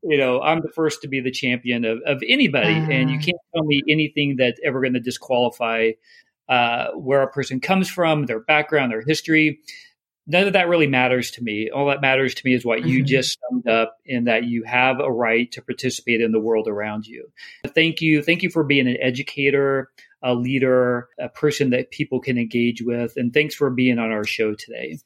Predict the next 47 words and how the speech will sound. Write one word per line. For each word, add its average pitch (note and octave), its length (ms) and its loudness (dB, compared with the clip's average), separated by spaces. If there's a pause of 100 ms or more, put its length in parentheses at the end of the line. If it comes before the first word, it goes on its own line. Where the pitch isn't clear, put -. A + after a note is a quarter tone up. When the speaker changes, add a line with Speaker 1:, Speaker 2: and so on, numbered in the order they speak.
(180)
Speaker 2:
Andrew, A3 280 0
thank G#3+ 320 -6
you A#3 60 -2
so A3 160 0
much G3+ 160 -4
for G#3 100 -2
having F3+ 300 2
me E3+ 120 -2
on. E3+ 280 0
And, E3+ 400 0
um, F3 440 2
anybody, G3+ 720 2
uh, F3 220 4
if F3+ 240 -2
you F3+ 300 2
want F3 440 2
to G#3 60 -4
learn G3 240 -4
more G3 140 0
about F#3 260 2
Running F3+ 220 2
Start, F#3 420 2 (240)
just F3+ 260 2
shoot F3 200 0
me F3 100 4
an E3 80 2
email. D3+ 280 2
I D3 160 0
would D3+ 160 0
love D3+ 160 2
to D#3+ 100 -4
tell D#3 180 0
you D3 140 2
about C#3+ 160 0
how C#3+ 160 0
to D3 80 -2
get C#3+ 140 0
involved, C#3 500 2
um, C#3 340 2
or C#3 160 0
about C#3+ 340 2
next D3 340 0
steps C#3 360 0
in C3+ 220 2
your C3+ 280 2
leadership C3+ 380 0
journey. B2+ 440 -2